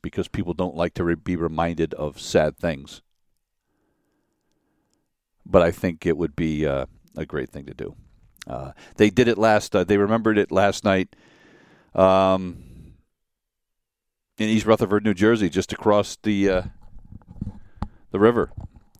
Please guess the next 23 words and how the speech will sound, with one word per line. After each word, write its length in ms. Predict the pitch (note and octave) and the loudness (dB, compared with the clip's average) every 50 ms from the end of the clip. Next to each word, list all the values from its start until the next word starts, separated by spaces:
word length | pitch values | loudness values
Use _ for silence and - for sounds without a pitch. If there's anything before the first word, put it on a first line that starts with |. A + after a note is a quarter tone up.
| - _ _ | -20 _ _
from 200 | - A2 G#2 G2 | -6 -4 0 2
New 80 | G2+ | 2
York 200 | G2+ G#2 G#2 - | 4 2 2 0
City. 320 | - - A#2 A#2 B2 E2+ - _ _ _ _ _ _ _ _ _ _ _ _ _ _ _ _ _ - | 0 0 0 0 0 -2 -6 _ _ _ _ _ _ _ _ _ _ _ _ _ _ _ _ _ -4
Guys 280 | - G2+ F#2 G#2 G2 E2 | 0 2 2 2 2 0
were, 320 | F#2 F#2 F2+ F#2 F2 E2+ | 0 0 0 2 2 2
uh, 160 | E2+ E2+ E2 | 2 2 0
they, 280 | D#2+ D#2+ E2+ E2+ F2 F2 | 0 0 0 0 0 -2
they 160 | D#2+ F2 F2 | -2 -2 0
had 100 | G2 F#2 | 0 0
a 40 | F#2 | 0
moment 280 | E2+ F#2+ G2 G2 G2 F#2+ | 0 0 -2 0 -2 -4
of 80 | F2 | -4
silence 460 | - - G#2+ G2 G#2 G#2+ A2+ A2 - | -2 0 0 0 2 0 -2 -4 -4
remembering 540 | - F2+ F2 F#2 F#2+ F#2 F#2+ F#2+ F#2+ F#2+ F#2 | -4 -2 0 0 0 0 0 0 0 0 -2
the 80 | E2 D#2 | -4 -4
firefighters 760 | - - G2+ G#2+ G#2 - - G#2+ G2+ G2+ A2 A2 G#2+ F#2+ - | 0 0 2 2 2 0 0 0 0 2 0 -2 -2 -4 -6
and 320 | F2+ F2 E2+ F2 F2 E2+ | -6 -6 -6 -6 -4 -4
everybody 320 | F2 F2 F#2 F2+ F#2+ F#2 | -6 -4 -2 -2 0 0
who 100 | F#2+ F#2 | 0 -2
lost 300 | E2+ F2 F#2 F2+ - - | 0 0 0 0 0 0
their 100 | G2+ F#2+ | -2 -2
lives, 500 | F2+ F2 E2+ F2 F#2 G2 G2+ G2 - - | 0 0 0 0 -2 -4 -6 -8 -18 -18